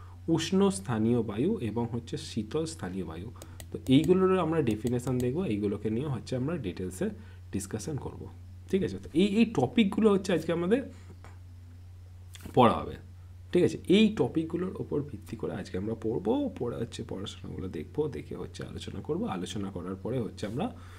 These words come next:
বুঝে যাব, সব কিছু হচ্ছে ক্লিয়ার করব। ওকে? ঠিক আছে?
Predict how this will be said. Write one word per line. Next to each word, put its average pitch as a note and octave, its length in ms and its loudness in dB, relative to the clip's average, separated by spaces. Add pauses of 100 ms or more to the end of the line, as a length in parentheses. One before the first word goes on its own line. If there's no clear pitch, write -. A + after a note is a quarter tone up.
(340)
বুঝে C3 220 8
যাব, G2 220 2
সব - 220 -4
কিছু G#2 220 -2
হচ্ছে F#2+ 180 -2
ক্লিয়ার F#2+ 360 0
করব। - 260 -4 (500)
ওকে? C#3+ 200 6 (680)
ঠিক F3 120 8
আছে? F3+ 160 6